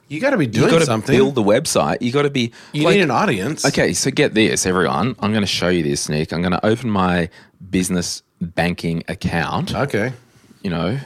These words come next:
Speaker 2: just ignore the millions. Just
Speaker 1: Okay.
Speaker 2: don't mention that.
Speaker 1: I will try.
Speaker 2: I'm going to show you, everyone,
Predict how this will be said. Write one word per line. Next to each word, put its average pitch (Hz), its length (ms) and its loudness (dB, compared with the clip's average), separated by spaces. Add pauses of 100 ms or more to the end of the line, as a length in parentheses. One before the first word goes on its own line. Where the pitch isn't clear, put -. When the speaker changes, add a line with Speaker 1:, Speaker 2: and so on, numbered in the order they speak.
(140)
Speaker 2:
just - 300 -4 (300)
ignore 107 420 0
the 98 100 0
millions. 90 920 -2
Just - 220 -6
Speaker 1:
Okay. 117 220 -4
Speaker 2:
don't 101 220 0
mention 95 380 -4
that. 85 160 -4
Speaker 1:
I 107 120 0
will 104 60 -4
try. 104 400 -2 (680)
Speaker 2:
I'm 120 160 0
going 151 200 0
to - 80 -6
show - 300 0
you, 95 520 -2
everyone, 85 680 -2